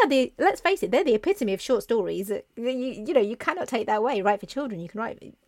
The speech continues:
you, I think you can write for anybody if you can write for children. They're the most discerning and hardest audience in which to, to be able to write for. But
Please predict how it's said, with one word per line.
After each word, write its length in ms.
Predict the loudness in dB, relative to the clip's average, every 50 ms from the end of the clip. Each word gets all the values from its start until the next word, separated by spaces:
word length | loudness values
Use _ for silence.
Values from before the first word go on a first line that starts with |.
| _ -12
you, 140 | -10 -10 -10 _ _ _ -14 -6 -6
I 60 | -6
think 200 | -4 -4 -4 -4
you 60 | -6 -8
can 140 | -10 -8
write 180 | -8 -6 -8 -8
for 100 | -6 -4
anybody 360 | -2 0 0 -2 -2 -4 -10
if 80 | -10 -12
you 60 | -10
can 60 | -8
write 120 | -8 -8 -8
for 60 | -4
children. 260 | -4 -4 -4 -4 -6
They're 100 | -4 -4
the 60 | -2
most 280 | -2 -2 -2 -4 _ -6
discerning 500 | -6 -6 -4 -2 -2 -2 -2 -4 -6 -6
and 80 | -6 -6
hardest 340 | -2 -2 -2 -2 -4 -4 -4
audience 480 | -4 -4 -4 -6 -10 -16 -16 -14 -14
in 100 | -14 -12
which 160 | -12 -14 -12 -10
to, 160 | -10 -10 -10
to 380 | -12 -16 -20 -20 _ _ _ -4
be 100 | -2 -2
able 100 | -2 -2
to 80 | -4 -6
write 240 | -4 -4 -4 -4 -6
for. 220 | -8 -12 -12 -6 -2
But 220 | -2 -2 -2 -2